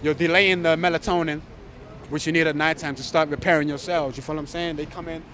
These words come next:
repair your D N A, repair your cells, repair your chromosomes, repair your telomeres, which the guy just bought.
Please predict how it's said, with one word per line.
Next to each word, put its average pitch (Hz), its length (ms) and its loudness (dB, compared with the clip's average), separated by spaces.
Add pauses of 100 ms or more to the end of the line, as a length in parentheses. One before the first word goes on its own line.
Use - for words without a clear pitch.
(120)
repair 160 240 0
your 156 140 2
D 156 160 4
N 151 80 2
A, 147 100 2
repair 139 260 -2
your 151 120 -4
cells, 147 320 -2 (180)
repair 156 240 2
your 147 100 4
chromosomes, 151 880 -2 (300)
repair 156 240 4
your 151 160 2
telomeres, 156 680 -2 (120)
which 151 140 -8
the 147 80 -6
guy 151 220 4
just 135 200 -2
bought. 147 220 2